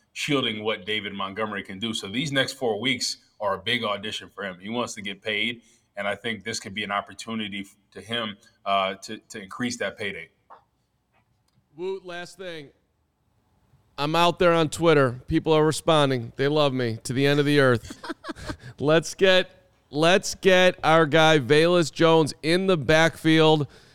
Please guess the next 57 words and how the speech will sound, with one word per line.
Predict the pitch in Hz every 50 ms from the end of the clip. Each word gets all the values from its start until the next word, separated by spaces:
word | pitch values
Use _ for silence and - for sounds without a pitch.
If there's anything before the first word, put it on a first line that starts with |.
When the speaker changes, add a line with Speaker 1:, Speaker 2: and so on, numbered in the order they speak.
| _ _ _ _
Speaker 2:
Let's | - 143 143 - -
hand | - 139 151 160 170 180
him | 190 190
the | 190 170
football. | - 175 175 156 - - 165 160 156 156 156 113 117
Let's | 160 156 139 -
see | - 175 170 170
what | 170 170
he | 165 156
can | - 165 160 151
do. | 143 147 139 123 104 98 110 _ _ _ _ _ _ _ _ _ _ _ _ _ _ _ _ _ -
You | - 131
got | 147 156 160
any | 160 160
Speaker 1:
Uh, | 156
Speaker 2:
problem | 165 170 170 170 170
with | 170 175
that | 175 170 170 175
Speaker 1:
I, | 175 175
Speaker 2:
idea? | 180 180 180 180
Speaker 1:
I | 175
E | 151 151 147
Cordero | - - 151 143 135 135 139 143 147 143 135 139
Patterson. | 147 139 147 160 151 - - 151 156 196 - - _ _ _ _ -
Uh, | 107 107 110 110 110 110 107 107
Speaker 2:
Sure. | 175 135 104
Speaker 1:
you | 117 117 117 - _ _ -
know, | - 113 117
look, | 131 131 - - _ _ _ -
look | 127 123 123
how | 135 127
that's | 123 127 117 -
looked, | 143 135 - - - - 139
worked | 127 127 127 127 -
out | 131 120 117
for | 120 110
him. | 110 131 135 117 95 - - _ _ _ _ -
I | 107 110
mean, | 113 117
that's | 120 127 - -
kind | - 123 113
of | 110 107
been | 113 110 107
the | 107 101
X | 113 127 123 -
factor | - 120 107 104 98 - 107 101
when, | 98 98 101 101 101 95
when | 101 101
you | 101 98
slide | - - 113 107 107
him | 107 101
in | 104
there | 104 101 98 92
at | 90
running | 104 120 113 98 87
back. | 85 82 76 -
So | - - 90 87 85